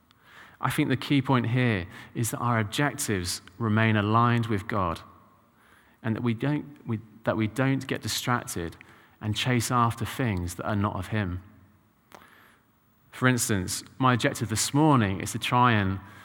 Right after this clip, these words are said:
to try and speak as well as I can, empowered by the Holy Spirit, you know, not doing things in my strength, but in His strength alone. But if I were to get distracted and to,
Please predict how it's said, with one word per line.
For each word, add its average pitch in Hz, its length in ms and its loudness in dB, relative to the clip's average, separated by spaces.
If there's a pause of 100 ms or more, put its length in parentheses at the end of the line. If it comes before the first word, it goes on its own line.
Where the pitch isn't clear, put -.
(200)
to - 100 -16
try 143 160 -2
and 123 80 2
speak 120 480 0
as 107 140 -8
well 120 200 2
as 107 120 0
I 98 80 0
can, 98 520 0 (360)
empowered 139 460 0
by 127 160 4
the 113 100 2
Holy 110 260 2
Spirit, 95 520 -2 (680)
you 107 100 -4
know, 98 60 -2
not 113 220 -2
doing 123 240 2
things 107 280 -2
in 107 60 0
my 113 240 2
strength, 90 540 -6
but 104 100 -6
in 95 80 -4
His 104 180 -2
strength 95 420 -6
alone. 95 440 -2 (800)
But 117 100 0
if 113 80 2
I 139 180 8
were 127 60 4
to 123 100 -2
get 131 180 2
distracted 120 600 -2
and 107 140 -2
to, 104 240 0